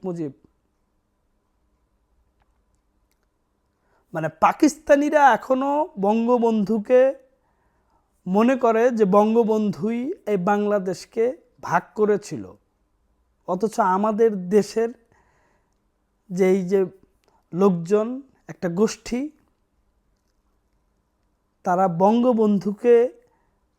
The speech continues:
ছোট করে অন্য নেতাদের, অন্য পাঁচজন নেতাকে সামনে এনে হাজির করে যে সাতচল্লিশ থেকে, মানে পাকিস্তানপন্থী, কি বলবো, এগুলো আসলে বলার ভাষা নেই।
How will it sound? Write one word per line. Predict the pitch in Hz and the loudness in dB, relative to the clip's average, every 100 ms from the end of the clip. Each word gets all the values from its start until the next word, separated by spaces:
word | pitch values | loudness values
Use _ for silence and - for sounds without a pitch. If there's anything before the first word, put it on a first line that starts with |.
| - | -6
ছোট | - 247 330 262 | 0 2 2 2
করে | 262 180 123 - _ _ _ _ _ _ | 2 2 -2 -8 _ _ _ _ _ _
অন্য | 202 240 330 349 | 6 6 6 4
নেতাদের, | 339 294 269 247 196 160 135 | 4 4 4 4 4 0 2
অন্য | 208 240 240 | 0 0 -2
পাঁচজন | 208 226 220 190 214 254 | -2 -2 0 0 2 2
নেতাকে | 240 233 220 214 | 2 -4 -4 -6
সামনে | - 202 202 208 | -4 -6 -4 -6
এনে | 202 | -6
হাজির | 160 185 208 | -4 -4 -6
করে | 202 202 190 | -6 -6 -6
যে | 185 | -8
সাতচল্লিশ | 170 196 196 - 196 196 - | -6 -6 -6 -8 -8 -8 -12
থেকে, | 196 190 185 _ - - _ _ | -12 -12 -14 _ -20 -20 _ _
মানে | 202 190 | -8 -6
পাকিস্তানপন্থী, | 180 196 - 247 - 233 240 233 233 | -6 -8 -8 -10 -8 -8 -6 -8 -10
কি | - 294 | -8 -6
বলবো, | 185 247 269 226 | -2 0 0 0
এগুলো | 196 240 | -2 -4
আসলে | 220 233 | -6 -8
বলার | 202 208 226 220 | -4 -2 0 -2
ভাষা | 147 - 160 - 233 | -4 -14 -14 -4 -4
নেই। | 208 120 76 | -4 -10 -14